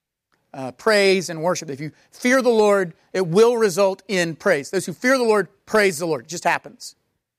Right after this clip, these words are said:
And they praise the Lord loudly. <laughs> They praise the Lord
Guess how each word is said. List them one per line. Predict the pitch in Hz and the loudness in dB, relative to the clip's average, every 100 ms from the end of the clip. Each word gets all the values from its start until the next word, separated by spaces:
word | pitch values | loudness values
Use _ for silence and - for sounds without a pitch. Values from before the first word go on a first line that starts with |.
| _ _ _ _ - | _ _ _ _ -4
And | 196 | 0
they | 185 | 0
praise | 180 247 254 208 | 2 2 2 0
the | |
Lord | 226 214 180 151 _ 151 | 0 2 0 -4 _ 0
loudly. | 185 226 269 311 381 339 | 2 2 0 0 2 2
<laughs> | - - _ _ _ 202 | -4 -6 _ _ _ 0
They | 214 | 0
praise | - 254 269 226 | 2 2 2 0
the | |
Lord | 233 214 | 0 0